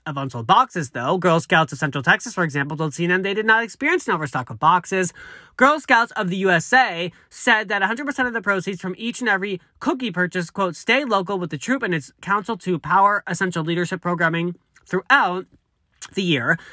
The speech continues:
So we did everything we could to mitigate those losses, to recoup lost revenue, in addition to helping the bakers sell through their inventory. In years past, Girl Scout troops sold cookies outside grocery stores, blah, blah, blah, blah, blah." Okay, um, well,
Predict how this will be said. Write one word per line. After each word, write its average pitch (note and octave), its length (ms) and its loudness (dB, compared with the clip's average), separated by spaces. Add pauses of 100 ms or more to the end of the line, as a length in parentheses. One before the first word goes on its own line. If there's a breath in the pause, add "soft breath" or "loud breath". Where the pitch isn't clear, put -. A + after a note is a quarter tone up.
(120)
So A#3+ 180 4
we G#3+ 80 -2
did A3+ 140 -2
everything C#4 240 0
we C4 100 -2
could F#3+ 220 0
to G3 280 -2
mitigate G3 360 2
those C#3+ 180 -4
losses, C#3+ 480 2
to F#3+ 160 -4
recoup F#3 380 0
lost E3 280 2
revenue, D#3+ 280 0
in E3 100 -4
addition E3+ 380 0
to D3 100 -2
helping F3+ 360 2
the D#3 60 -2
bakers D3+ 380 -2 (400 soft breath)
sell G#3+ 460 2
through F#3+ 120 -2
their G3 140 4
inventory. B2+ 640 -2
In A#3 460 0 (200)
years B3 320 0
past, F3+ 320 2
Girl F#3 200 -2
Scout F3 280 0
troops F#3 260 -6
sold E3+ 200 -6
cookies E3 380 -6
outside D3 420 -6
grocery G3 300 -4
stores, F#3 160 -4
blah, F3+ 160 0
blah, D#3+ 100 -6
blah, C#3+ 180 -8
blah, G#2+ 160 -8
blah." - 300 -16
Okay, F#3 220 -4 (260 loud breath)
um, C#4 420 2
well, A#3+ 320 4